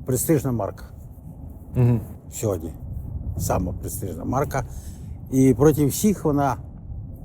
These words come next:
Speaker 1: і амортизація, все це. То, навіть Lexus,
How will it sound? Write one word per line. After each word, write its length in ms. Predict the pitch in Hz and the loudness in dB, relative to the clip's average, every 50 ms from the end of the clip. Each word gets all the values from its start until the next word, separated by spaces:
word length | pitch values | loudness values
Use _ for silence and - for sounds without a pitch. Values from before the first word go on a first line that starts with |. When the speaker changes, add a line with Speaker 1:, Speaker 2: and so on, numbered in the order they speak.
| - - - - - - - - - - | -14 -14 -12 -8 -6 -4 -2 -2 -2 0
Speaker 1:
і 20 | |
амортизація, 800 | 113 117 120 120 117 - 131 120 110 175 190 147 - - 139 117 | 0 0 0 0 0 0 0 2 4 4 4 4 2 0 -2 -2
все 280 | - - 170 160 139 | 0 2 2 2 2
це. 160 | - - 135 - - - - - - | 0 -2 -4 -6 -6 -10 -12 -2 4
То, 180 | - 247 196 - - - - - - - - - - - - - - - | 6 6 6 6 4 -4 -12 -14 -16 -18 -20 -20 -20 -18 -18 -12 -2 4
навіть 220 | 123 160 156 127 | 6 6 8 8
Lexus, 600 | 160 160 185 208 202 - - - - - - - | 6 6 6 6 6 4 -2 -6 -6 -6 -6 -6